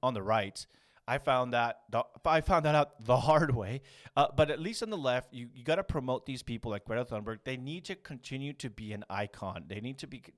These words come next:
continue to be these activists, these leaders, these thought leaders, these people that, you know,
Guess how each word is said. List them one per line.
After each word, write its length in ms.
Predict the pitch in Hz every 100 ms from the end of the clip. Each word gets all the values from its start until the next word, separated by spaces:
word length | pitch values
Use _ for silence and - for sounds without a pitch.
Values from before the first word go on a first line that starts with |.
| -
continue 340 | 113 127 123
to 120 | -
be 220 | 110 117 104 - _
these 180 | 127 127 -
activists, 540 | 131 131 127 101 98
these 260 | - 110 -
leaders, 400 | 143 180 143 107
these 160 | 117 -
thought 300 | 147 156 127
leaders, 300 | 107 101 135
these 120 | 131
people 260 | 156 156 135
that, 200 | 127 135
you 80 |
know, 200 | 127 120